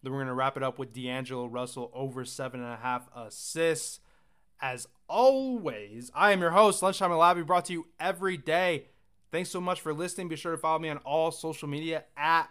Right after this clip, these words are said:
Live Joe Bets. In the description, I have all kinds of, all kinds of, uh, you know, oh, that's not what I'm gonna do. All kinds of links and everything like that. You can check out the Beer Money links on there.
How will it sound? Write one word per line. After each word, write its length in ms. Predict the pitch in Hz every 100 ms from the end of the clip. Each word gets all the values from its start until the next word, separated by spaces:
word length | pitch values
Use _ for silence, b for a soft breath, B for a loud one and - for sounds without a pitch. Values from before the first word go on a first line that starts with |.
| -
Live 380 | 139 156 160
Joe 180 | 139 156
Bets. 380 | 147 151 175 - 143
In 80 |
the 80 | 143
description, 560 | 131 127 170 175 - 165
I 80 | 151
have 240 | 156 151
all 200 | - 151
kinds 280 | 156 156 151
of, 300 | 147 143 135 - b b b b _ _ _ _ -
all 140 | 147
kinds 340 | 147 151 151
of, 240 | 139 135 127
uh, 680 | 131 127 127 123 123 120 127
you 120 | 131
know, 200 | 127 123
oh, 220 | 143 156 -
that's 160 | 78 -
not 100 | 76
what 80 | 90
I'm 80 | 98
gonna 120 | 120
do. 140 | 139 139 b b
All 140 | 151 190
kinds 240 | 196 165
of 100 | 156
links 320 | 175 220 220
and 80 | 196
everything 340 | 202 196 202
like 180 | 190 185
that. 180 | 190 180
You 100 | 165
can 100 | 175
check 240 | 180 170
out 220 | 170 170 151
the 80 |
Beer 220 | 123 156 175
Money 180 | 175
links 300 | 170 170 170
on 140 | 170 165
there. 340 | 165 165 160